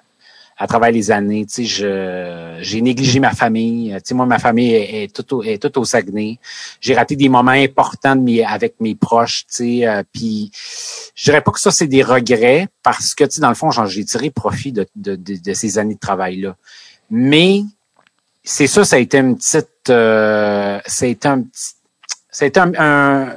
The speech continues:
parce que moi, je suis loyal dans la vie. Fait que quand les gens, je, je dirais pas que T V A Sport a manqué de loyauté, mais dans un certain sens,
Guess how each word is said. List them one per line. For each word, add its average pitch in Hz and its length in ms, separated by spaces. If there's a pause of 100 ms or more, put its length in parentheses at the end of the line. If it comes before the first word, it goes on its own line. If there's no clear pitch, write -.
parce 165 140
que 190 80
moi, 185 100
je - 80
suis 151 100
loyal 110 380
dans 92 100
la 90 60
vie. 98 160 (500)
Fait 131 120
que - 40 (440)
quand 220 120
les 190 220
gens, 160 460
je, 113 180
je 135 500
dirais 156 200
pas 170 100
que - 140
T 147 100
V 127 100
A 120 40
Sport 143 180
a 135 40
manqué 127 240
de 127 60
loyauté, 120 440
mais 139 120
dans 131 240
un 139 60
certain 143 400
sens, 160 420